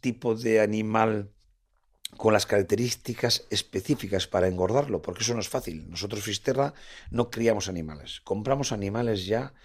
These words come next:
con unos años, con tres o cuatro años. Y allí lo que hacemos es darles dos o tres años de,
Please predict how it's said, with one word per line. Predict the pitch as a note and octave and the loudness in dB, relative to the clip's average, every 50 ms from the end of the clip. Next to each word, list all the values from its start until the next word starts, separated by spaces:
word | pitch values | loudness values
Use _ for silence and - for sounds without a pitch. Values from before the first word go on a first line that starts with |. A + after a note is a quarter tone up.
| - - - _ | -20 -20 -20 _
con | - G2+ G#2+ G#2+ | -6 -4 -4 -2
unos | A2 A2 G#2 F#2+ - G2 | -2 -2 -2 -2 -2 -2
años, | F2+ E2 D#2+ D2 D2 - - - | -2 -4 -4 -8 -8 -10 -12 -10
con | - E2+ E2 | -10 -8 -4
tres | - A#2+ G#2+ | -4 -2 -2
o | A#2 G2 | -2 -4
cuatro | G2 F#2+ - - F2 | -4 -6 -8 -8 -12
años. | E2 D#2 D2 F#2+ - - - - - - - | -12 -12 -12 -14 -16 -16 -18 -20 -20 -16 -2
Y | - G#2+ | 2 2
allí | G#2+ A#2+ C#3 C#3+ | 2 4 2 2
lo | C#3 B2 | 0 0
que | A#2+ | 0
hacemos | A2+ - C3+ C#3 C#3+ C3 - | 0 0 0 0 0 -2 -2
es | A#2+ G#2+ G2+ | -2 -2 0
darles | G2+ A#2 A#2 A#2+ B2 B2+ B2 - - - - - - - - - - - _ | 2 2 2 2 2 0 0 -2 -6 -10 -20 -20 -20 -20 -20 -20 -20 -20 _
dos | - - - C3+ B2+ - | -6 0 0 2 2 2
o | B2 A#2+ | 0 -2
tres | - A2 G#2 - - | -2 -2 0 2 2
años | B2 B2+ B2+ C3+ C3+ B2+ - - - - | 2 2 0 -2 -2 -2 -4 -8 -8 -10
de, | - F#2 F#2 G2 G2+ A2+ B2 B2+ - | -8 -2 2 4 4 4 4 0 -6